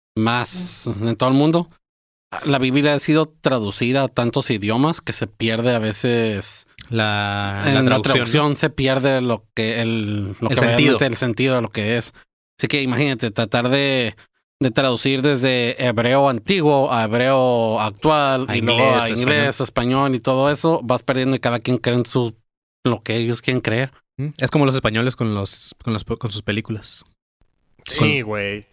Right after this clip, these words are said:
Speaker 2: Ujú.
Speaker 3: O sea, imagínate, si está mal traducida el juego del calamar, güey.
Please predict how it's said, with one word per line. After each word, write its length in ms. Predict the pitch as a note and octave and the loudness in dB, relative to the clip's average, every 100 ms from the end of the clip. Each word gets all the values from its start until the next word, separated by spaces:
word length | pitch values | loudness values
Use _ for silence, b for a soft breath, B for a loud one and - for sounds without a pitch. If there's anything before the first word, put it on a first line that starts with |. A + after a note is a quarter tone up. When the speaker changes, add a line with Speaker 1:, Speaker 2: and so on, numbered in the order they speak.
| A2+ | -16
Speaker 2:
Ujú. 180 | A#2 A#2+ _ | -12 -12 _
Speaker 3:
O 140 | C3 - | -4 0
sea, 200 | D3+ C#3+ | 2 2
imagínate, 460 | D3+ D#3+ G3 C#3+ | 0 2 0 0
si 80 | D3+ | -2
está 180 | D#3 A3 | 0 0
mal 200 | A3 G#3 | 0 0
traducida 480 | F#3+ E3 D3+ G3 D#3+ | 0 2 2 2 2
el 80 | |
juego 260 | B2 E3 D#3+ | 2 2 2
del 220 | C#3+ B2+ | 0 0
calamar, 500 | C3 B2+ C3 D#3 D3+ | 0 0 2 0 0
güey. 340 | B2+ C3 F#3 | 0 0 0